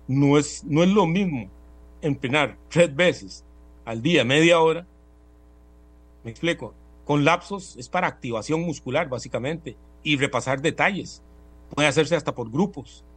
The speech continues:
Así es que desde ese punto de vista, eh, la cantidad de veces, obviamente, no es lo importante. Es la carga que usted le va a meter al grupo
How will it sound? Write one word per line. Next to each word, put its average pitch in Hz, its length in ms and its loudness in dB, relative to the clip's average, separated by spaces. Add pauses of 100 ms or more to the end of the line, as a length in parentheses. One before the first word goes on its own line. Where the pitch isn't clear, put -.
(140)
Así 127 180 -4
es 156 100 -2
que 190 80 4
desde 139 160 2
ese 135 120 0
punto 185 260 -4
de 165 60 2
vista, 175 440 -2 (640)
eh, 147 200 -2
la 147 180 -2
cantidad 151 500 2
de 180 60 4
veces, 185 460 -4
obviamente, 147 680 0
no 127 300 -4
es 156 60 0
lo 156 80 0
importante. 147 680 -4 (400)
Es 127 120 -2
la 147 200 -2
carga 156 460 -2
que 123 140 -14
usted 135 460 -6
le 123 140 -4
va 120 120 -2
a 127 40 -4
meter 143 400 -2 (240)
al 120 220 -2
grupo 151 440 -2